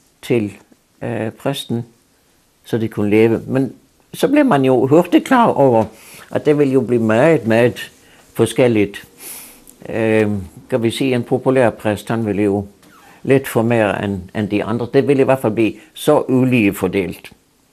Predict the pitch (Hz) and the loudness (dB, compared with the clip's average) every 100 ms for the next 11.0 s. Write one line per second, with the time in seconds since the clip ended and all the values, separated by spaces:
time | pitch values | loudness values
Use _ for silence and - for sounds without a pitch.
0 | _ _ _ _ _ _ _ _ - - | _ _ _ _ _ _ _ _ -10 -4
1 | 302 330 220 139 135 - 123 101 - 117 | 0 2 2 -2 -2 -6 -6 -4 -4 -4
2 | - 294 339 - 151 147 139 139 131 120 | -2 -2 -2 -4 -8 -6 -2 0 0 -4
3 | _ _ _ _ _ _ _ _ _ 151 | _ _ _ _ _ _ _ _ _ -2
4 | 277 240 139 123 - 127 - 113 127 120 | -2 0 0 0 -4 -6 -4 -2 -2 -4
5 | 85 _ _ _ _ _ - 131 135 170 | -6 _ _ _ _ _ 0 2 4 2
6 | - - _ _ _ - - _ _ _ | 0 -4 _ _ _ -20 -20 _ _ _
7 | 143 135 - 180 180 370 - - 139 117 | -4 -4 0 0 0 0 0 4 4 4
8 | 120 - 143 120 - - - 147 104 101 | 0 -2 -2 -2 -8 -8 -6 -6 -4 -4
9 | 107 110 110 - - - _ 147 - 90 | -2 -2 -2 -6 -12 -20 _ -6 -4 -8
10 | - 120 104 95 92 110 131 123 98 | -6 -6 -4 -8 -6 -4 -2 -4 -4